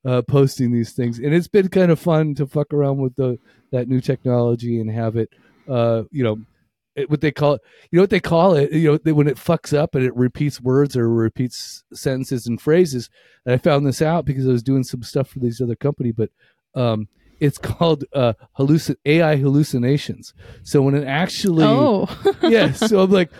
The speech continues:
Speaker 1: "So wait, now A I is on drugs now? Like, how the fuck does that work?" So basically, it, it, it can go off on its own sometimes. So when it's trying to sound natural, it will repeat words because that's what I do when I talk.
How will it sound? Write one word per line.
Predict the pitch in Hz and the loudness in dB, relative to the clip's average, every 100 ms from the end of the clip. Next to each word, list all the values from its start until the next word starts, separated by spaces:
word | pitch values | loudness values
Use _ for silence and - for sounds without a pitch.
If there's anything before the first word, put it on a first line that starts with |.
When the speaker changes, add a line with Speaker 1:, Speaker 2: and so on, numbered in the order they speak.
| - | -20
Speaker 1:
"So | - 233 | -2 2
wait, | 226 208 165 | 4 4 2
now | 170 156 | 0 2
A | 190 202 | 2 4
I | 196 190 | 4 2
is | 165 - | 0 0
on | 151 151 | 0 2
drugs | 131 143 175 190 | 2 2 0 0
now? | 240 226 | 2 4
Like, | 196 175 | 2 2
how | 196 | 2
the | 196 | 2
fuck | 214 220 202 | 2 -2 -2
does | 226 | -2
that | 220 202 | -2 2
work?" | 160 | 0
So | - 214 | 2 0
basically, | 170 214 247 220 196 | 4 2 4 0 2
it, | 196 185 | 2 2
it, | 190 | 0
it | - 208 _ | 0 -2 _
can | - 185 | -2 0
go | 151 214 | 4 2
off | 196 214 - | 2 -4 -2
on | 185 | -2
its | 170 165 | -2 -2
own | 226 233 | 0 0
sometimes. | 202 160 143 123 165 _ _ _ _ | -2 -6 -6 -6 -8 _ _ _ _
So | - - 180 165 | -6 2 4 4
when | 151 156 175 | 0 4 4
it's | 160 | 2
trying | - - 202 220 | -6 -4 -2 -2
to | 185 | -4
sound | - - 156 160 170 165 - | -6 -6 -4 0 0 0 -4
natural, | 135 139 117 120 - - 285 349 - _ _ _ - | -12 -6 -4 -6 -8 -8 -6 -6 -10 _ _ _ -2
it | 175 | 0
will | 175 175 | 4 4
repeat | 160 175 - 277 349 _ | 4 2 2 -2 -2 _
words | 135 214 143 113 | 2 4 4 0
because | 143 139 | -4 -4
that's | 127 135 - | -2 -4 -2
what | 127 | -2
I | 147 254 | 0 -2
do | 113 117 | -2 -2
when | 120 151 | 0 -2
I | 277 | -6
talk. | - 95 | -8 -20